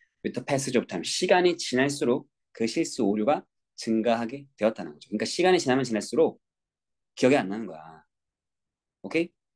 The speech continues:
졸업을 이제 막 했으면 어느 정도 기억이 잘 나는데 시간이 지나면 지날수록 기억이 안 난다는 게 포인트인 거죠. Eighty-one percent, 팔십일 퍼센트입니다. 실수의 팔십일 퍼센트가 inflated the actual grade.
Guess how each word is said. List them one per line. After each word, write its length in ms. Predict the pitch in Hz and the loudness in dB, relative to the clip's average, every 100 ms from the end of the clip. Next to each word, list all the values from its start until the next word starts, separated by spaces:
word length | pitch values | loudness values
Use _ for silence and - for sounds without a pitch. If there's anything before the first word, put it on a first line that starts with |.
| _ | _
졸업을 300 | - 180 185 | 4 4 4
이제 140 | 127 139 | 2 0
막 300 | 101 127 - | -2 -6 -8
했으면 340 | 190 180 160 | -6 -4 -4
어느 100 | 117 | -4
정도 180 | 131 127 | -4 -4
기억이 160 | 123 | -4
잘 120 | 120 104 | -6 -6
나는데 380 | 92 101 165 | -6 -4 -4
시간이 360 | 190 - 175 160 | -4 -8 -4 -4
지나면 240 | 143 113 | -2 -4
지날수록 420 | 110 101 95 127 151 | -4 -6 -8 -8 -8
기억이 180 | 101 | -8
안 120 | 90 85 | -8 -6
난다는 360 | 110 104 90 | -6 -6 -8
게 120 | 87 - | -12 -6
포인트인 280 | - 339 - | -6 -6 -14
거죠. 160 | _ _ _ _ _ _ _ _ | _ _ _ _ _ _ _ _
Eighty-one 440 | 143 196 185 123 151 | 6 6 6 2 2
percent, 400 | 160 139 104 - | -4 -6 -8 -10
팔십일 500 | - 208 214 190 202 | -2 0 0 -2 -4
퍼센트입니다. 600 | 214 180 135 - 92 80 80 | -4 -4 -4 -4 -6 -6 -10
실수의 400 | - 139 - 127 | -8 -6 -4 -4
팔십일 320 | 143 139 98 | -4 -4 -6
퍼센트가 560 | 104 95 90 117 101 - _ _ _ 123 | -6 -10 -4 -2 -2 -6 _ _ _ 2
inflated 640 | 143 143 147 123 104 95 | 4 6 4 2 0 -4
the 240 | 101 80 - | -4 -8 -6
actual 380 | 101 - 120 95 | -6 -4 -2 -2
grade. 280 | 85 76 | -4 -6